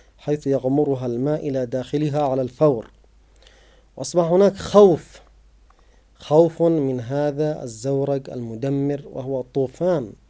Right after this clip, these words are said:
بالاسم وبالفعل. في هذا الأسبوع أيضًا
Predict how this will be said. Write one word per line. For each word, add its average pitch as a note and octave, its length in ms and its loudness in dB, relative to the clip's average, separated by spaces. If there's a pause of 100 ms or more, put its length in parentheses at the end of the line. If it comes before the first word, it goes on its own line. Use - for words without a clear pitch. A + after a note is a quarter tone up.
(800)
بالاسم C#3+ 680 0
وبالفعل. C#3 840 2 (2250)
في E3 100 8
هذا A3+ 140 12
الأسبوع G#3 420 8
أيضًا E3+ 380 8